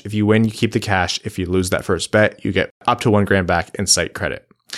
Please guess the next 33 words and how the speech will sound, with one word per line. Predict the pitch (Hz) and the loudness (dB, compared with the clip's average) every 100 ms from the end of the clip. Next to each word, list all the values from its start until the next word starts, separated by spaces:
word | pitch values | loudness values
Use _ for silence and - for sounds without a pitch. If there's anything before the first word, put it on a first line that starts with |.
| - - - - _ - | -14 -14 -18 -20 _ 0
Download | 156 185 | 2 2
the | 170 | 2
FanDuel | 170 156 156 | 2 2 2
Sportsbook | 165 147 156 147 | 4 2 2 2
app | 127 135 - | 2 2 0
to | - | -4
get | 131 113 | -2 0
started | - 127 127 | 2 0 -2
with | 123 | 0
that | 127 139 | 0 2
risk-free | 131 - - 113 | -2 -2 -2 0
bet, | 113 156 - | 2 2 2
and | 131 | -2
be | 120 | -2
sure | - 135 | 2 2
to | |
sign | 127 131 | 4 2
up | 123 | 2
with | 123 | -4
promo | - 117 113 | 0 2 2
code | 117 110 | 2 2
W | 107 113 113 | 2 2 2
W | 110 110 104 | 2 2 -2
P | 104 98 | 0 2
so | 101 | 4
they | 101 | 4
know | 98 | 6
the | 98 | 6
Winged | 92 95 | 4 4
Wheel | 95 92 | 2 2
Podcast | - 76 - 76 | 2 0 0 -2
sent | - 69 - | -2 -2 -4
you. | - | -4